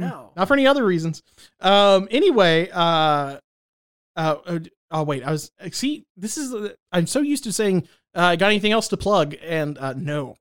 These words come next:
Speaker 2: Uh. Rate and review on iTunes.
Speaker 1: Uh. I have something to plug.
Speaker 2: What?
Speaker 1: Yeah. Balan Wonderworld. Check it out. <laughs> You know, it's been up for a year. You know, uh,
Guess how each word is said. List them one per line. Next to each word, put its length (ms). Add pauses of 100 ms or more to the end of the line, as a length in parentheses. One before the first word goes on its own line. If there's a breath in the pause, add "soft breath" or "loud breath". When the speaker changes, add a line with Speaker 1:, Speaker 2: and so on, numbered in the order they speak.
(100)
Speaker 2:
Uh. 460
Rate 140
and 80
review 220
on 80
iTunes. 500
Speaker 1:
Uh. 240
I 220
have 100
something 280
to 40
plug. 420
Speaker 2:
What? 400 (1120)
Speaker 1:
Yeah. 360 (720)
Balan 320
Wonderworld. 640
Check 200
it 80
out. 440
<laughs> 60 (200)
You 80
know, 260
it's 140
been 140
up 180
for 100
a 60
year. 560 (680)
You 100
know, 460 (280)
uh, 380